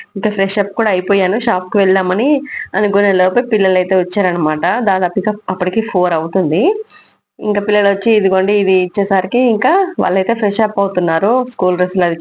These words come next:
చేంజ్ చేసేసి ఇంకా ఏం చేయాలని చెప్పేసి, ఇంకా చేయమన్నాడు కదా అని చెప్పేసి అయితే చేస్తున్నాను. దానికైతే కొంచెం ఆయిల్ వేసేసి ఉల్లిపాయ, పచ్చిమిర్చి, పచ్చిమిర్చి కూడా వేయలేదు, ఉల్లిపాయ వేసేసాను.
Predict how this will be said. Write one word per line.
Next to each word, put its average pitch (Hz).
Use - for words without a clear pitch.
చేంజ్ 175
చేసేసి 185
ఇంకా 220
ఏం 226
చేయాలని 214
చెప్పేసి, 208
ఇంకా 254
చేయమన్నాడు 202
కదా 196
అని 190
చెప్పేసి 185
అయితే 233
చేస్తున్నాను. 185
దానికైతే 196
కొంచెం 233
ఆయిల్ 180
వేసేసి 175
ఉల్లిపాయ, 190
పచ్చిమిర్చి, 175
పచ్చిమిర్చి 208
కూడా 214
వేయలేదు, 160
ఉల్లిపాయ 175
వేసేసాను. 170